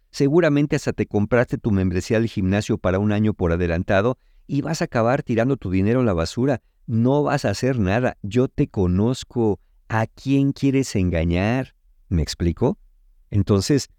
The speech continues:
también buscar entornos que apoyen nuestros nuevos hábitos y nuestros cambios se vuelve importante. Diríamos que con paciencia y persistencia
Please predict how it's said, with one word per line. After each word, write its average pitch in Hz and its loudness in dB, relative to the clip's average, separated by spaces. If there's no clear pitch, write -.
también 101 2
buscar 98 -2
entornos 101 0
que - -4
apoyen 90 0
nuestros 78 -2
nuevos 90 -2
hábitos 110 -2
y 92 -4
nuestros 98 -4
cambios 170 0
se - 0
vuelve 233 2
importante. 87 -2
Diríamos 262 -2
que 117 2
con 117 -2
paciencia 165 -2
y 110 -2
persistencia 139 -4